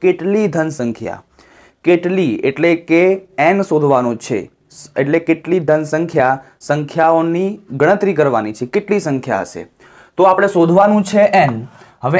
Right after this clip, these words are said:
એન શોધવું હોય તો આપણી પાસે એની કિંમત હોવી જોઈએ, ડીની કિંમત હોવી જોઈએ અને એ એનની કિંમત હોવી જોઈએ. ત્રણ કિંમતો જો હોય તો આપણને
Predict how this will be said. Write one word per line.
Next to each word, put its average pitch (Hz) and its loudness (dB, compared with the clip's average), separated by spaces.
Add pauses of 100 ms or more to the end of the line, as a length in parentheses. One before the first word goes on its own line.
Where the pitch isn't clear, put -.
(120)
એન 196 2
શોધવું 214 2
હોય 170 2
તો 170 -2
આપણી 170 2
પાસે 175 2 (1500)
એની 180 2
કિંમત 185 0
હોવી 165 2
જોઈએ, 170 2 (140)
ડીની 165 0
કિંમત 165 0
હોવી 151 0
જોઈએ 147 0 (340)
અને 156 0 (140)
એ 156 4 (220)
એનની 190 2
કિંમત 131 -2
હોવી 113 -4
જોઈએ. 104 -8 (120)
ત્રણ 196 4
કિંમતો 170 0
જો 165 2
હોય 139 2 (340)
તો 156 2
આપણને 151 0